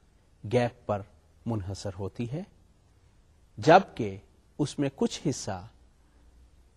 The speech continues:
ڈائی الیکٹرک مٹیریل کے ایک کانسٹینٹ، جس کو ہم ایپسائلن سے ظاہر کرتے ہیں، اس کا بھی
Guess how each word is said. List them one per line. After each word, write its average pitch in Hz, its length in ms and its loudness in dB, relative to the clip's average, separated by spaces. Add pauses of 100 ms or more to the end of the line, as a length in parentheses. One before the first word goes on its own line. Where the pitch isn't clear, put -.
(440)
ڈائی 143 280 8
الیکٹرک 147 440 2
مٹیریل 135 500 0
کے 101 280 -10 (1300)
ایک 120 280 0 (340)
کانسٹینٹ، 110 720 2 (400)
جس 127 220 -4
کو 127 180 0
ہم 104 220 -6 (340)
ایپسائلن 151 520 -2
سے - 140 -10
ظاہر 101 320 -6
کرتے - 280 -12
ہیں، 101 200 -12 (460)
اس - 160 -4
کا 107 120 -2
بھی 95 220 -8